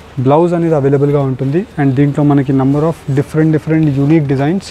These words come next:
లాస్ట్ వీడియోలో మనం ఈ, దీంట్లో మనం సప్లై చేయలేకపోయాము. And ఈసారి వచ్చేసి మనకి కలర్కి టూ టూ పీసెస్, కలర్కి త్రీ త్రీ పీసెస్ అనేది స్టాక్లో అవైలబుల్ ఉంది. If example ట్విన్ సిస్టర్స్ ఉన్నారు, సేమ్ కలర్లోనే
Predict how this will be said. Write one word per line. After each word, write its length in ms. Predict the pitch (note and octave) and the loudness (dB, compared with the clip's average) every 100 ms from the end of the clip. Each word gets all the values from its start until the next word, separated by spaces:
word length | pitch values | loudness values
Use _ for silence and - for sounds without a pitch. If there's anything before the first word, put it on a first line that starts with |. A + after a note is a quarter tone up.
| - - - - - C3+ | -20 -20 -20 -20 -8 0
లాస్ట్ 240 | C#3 D3+ - E3 | 0 0 -2 0
వీడియోలో 280 | D#3+ E3 D#3+ | 2 2 2
మనం 140 | D#3+ D#3+ | 2 2
ఈ, 420 | A#3 - - F#3 G3+ D3 | -2 -16 -8 -6 -2 2
దీంట్లో 280 | E3+ D#3+ E3+ D#3+ | 2 2 0 0
మనం 140 | D#3+ G3+ - - - - | -4 -6 -12 -18 -16 -6
సప్లై 280 | D3+ F3 F3 | -4 0 2
చేయలేకపోయాము. 640 | E3 D#3+ D#3 D3+ D3 C#3+ G3 F#3+ | 4 2 0 0 0 0 -2 0
And 100 | D3+ D#3 | 2 2
ఈసారి 220 | C#3+ D3+ C3 | 2 -2 0
వచ్చేసి 260 | E3 D#3+ E3+ | -2 -2 -4
మనకి 240 | D#3+ F3 A#3 - - - - | -2 -4 -6 -10 -20 -16 -4
కలర్కి 360 | D#3+ F#3 F3+ G#3 - | 0 0 0 -2 0
టూ 80 | F3+ | 0
టూ 80 | G3 F#3 | 0 -2
పీసెస్, 340 | E3+ - F#3+ - | -2 -2 -4 -2
కలర్కి 300 | D#3+ D#3 D#3+ E3+ | -2 0 -2 0
త్రీ 120 | D#3+ D3+ | 0 0
త్రీ 100 | D#3+ D#3+ | -2 0
పీసెస్ 280 | D#3 D3 E3 | -4 -4 -4
అనేది 240 | D3+ D3 D#3+ | -2 -2 -6
స్టాక్లో 380 | - C#3 - D#3+ | -2 -2 0 -2
అవైలబుల్ 340 | C3+ C#3 C#3 C#3+ | 0 0 0 0
ఉంది. 180 | C3+ D#3+ G#3+ - - - - | 0 -2 -4 -14 -20 -18 -8
If 60 | D#3+ D#3+ | -2 0
example 400 | C#3 D#3+ D#3+ E3 D3+ | 0 0 0 -4 0
ట్విన్ 200 | D#3+ D3+ | -2 0
సిస్టర్స్ 340 | D3+ - D#3+ - | -6 -2 -4 -2
ఉన్నారు, 240 | D3+ D3 E3+ - | -4 -2 -4 -2
సేమ్ 200 | D#3+ D#3+ D#3 | 0 2 0
కలర్లోనే 420 | D#3 D#3 D#3 | 0 0 2